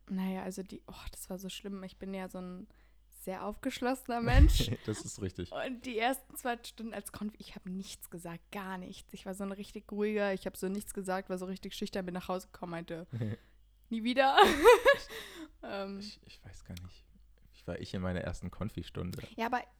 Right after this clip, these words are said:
Speaker 1: die meisten hatten auch Freunde, so kannten sich
Speaker 2: Ja,
Speaker 1: aus der
Speaker 2: okay.
Speaker 1: Schule, so Westend ist so
Speaker 2: Wen, wen kannte ich bitte, ähm, alles? Ich kannte Clara, Lotti, Simon, halt Basti, Rodja, Alisa, Toni.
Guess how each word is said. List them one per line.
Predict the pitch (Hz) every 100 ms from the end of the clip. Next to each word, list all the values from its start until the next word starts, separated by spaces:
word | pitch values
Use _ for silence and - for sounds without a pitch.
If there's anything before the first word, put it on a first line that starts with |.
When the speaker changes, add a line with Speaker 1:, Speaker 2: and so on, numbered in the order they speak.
| 226
Speaker 1:
die | 220 233
meisten | 233 240 254
hatten | 247 247
auch | 233
Freunde, | - 220 240 190
so | 175 196
kannten | - 233 226
sich | 214
Speaker 2:
Ja, | 226
Speaker 1:
aus | 208
der | 220
Speaker 2:
okay. | 208
Speaker 1:
Schule, | 202 269 277
so | 233 220
Westend | 214 - - 240 226
ist | 233
so | 226 214 208 208
Speaker 2:
Wen, | - 214
wen | 98 110 110
kannte | - 107 107
ich | 92 -
bitte, | 90 87 82 -
ähm, | 92 92 87 90
alles? | - 87 85 - -
Ich | -
kannte | - 90 87 - -
Clara, | - 87 50 - 92
Lotti, | - - 95 - - - - -
Simon, | - - - 87 90 50 85
halt | 95 -
Basti, | 78 - -
Rodja, | 87 92 92 85
Alisa, | 90 92 98
Toni. | - - 101 98 95